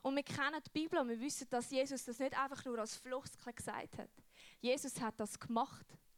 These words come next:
Er ist ans Kreuz und er ist gestorben. Und wenn wir jetzt den Garten im Blick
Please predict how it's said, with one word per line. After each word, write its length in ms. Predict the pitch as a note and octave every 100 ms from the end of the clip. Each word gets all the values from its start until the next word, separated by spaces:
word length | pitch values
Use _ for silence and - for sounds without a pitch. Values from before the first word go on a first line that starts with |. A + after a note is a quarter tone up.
| - -
Er 160 | - D4
ist 120 | D#4+
ans 160 | A#3 -
Kreuz 440 | - B3+ D4+ -
und 100 | B3+
er 120 | -
ist 180 | E4 -
gestorben. 520 | - - A#3 D4 - - - _ - _ _ - _ _ - _ - - _ - - -
Und 180 | C#4 C4
wenn 180 | C#4+
wir 80 | D#4+
jetzt 280 | D4 - -
den 160 | A#3 -
Garten 400 | A#3 D4 D#4 C4
im 140 | A#3+
Blick 280 | B3 D#4